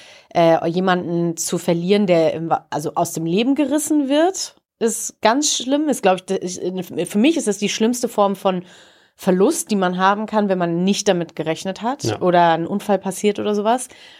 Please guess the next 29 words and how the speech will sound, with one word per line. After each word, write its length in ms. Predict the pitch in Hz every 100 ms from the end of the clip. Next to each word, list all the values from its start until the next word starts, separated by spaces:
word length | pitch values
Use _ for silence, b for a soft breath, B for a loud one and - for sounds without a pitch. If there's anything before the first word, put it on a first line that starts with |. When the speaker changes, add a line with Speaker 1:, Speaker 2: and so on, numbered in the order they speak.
| B B B _ _ _ _ _ - -
Speaker 1:
Danach 320 | 180 190 185
kommt 200 | 220 214
die 80 | 190
Krankheit, 680 | - 226 269 311 320 381 -
weil 140 | 196 190
man 200 | 180 175
da 360 | 165 165 165
sehr 220 | 156 180
lange 640 | 185 185 185 180 175 175 -
den 160 | 175 175
Leidensweg 580 | 175 196 233 - 233 -
vielleicht 260 | 226 220
mitbegleitet 680 | 226 220 202 214 208 220 214
hat 160 | 208
und 120 | 190 170
gesehen 420 | 165 175 202 202
hat, 240 | 202 196 B B B B B B
dass 160 | - 180
es 100 | 180
der 120 | 180
Person 320 | 185 170 180
nicht 180 | 240 240
gut 200 | - 214
geht 180 | 226 233
und 100 | 175
am 120 | 175
Ende 320 | - 196 214
des 180 | 202 196
Tages 580 | 202 190 190 190 190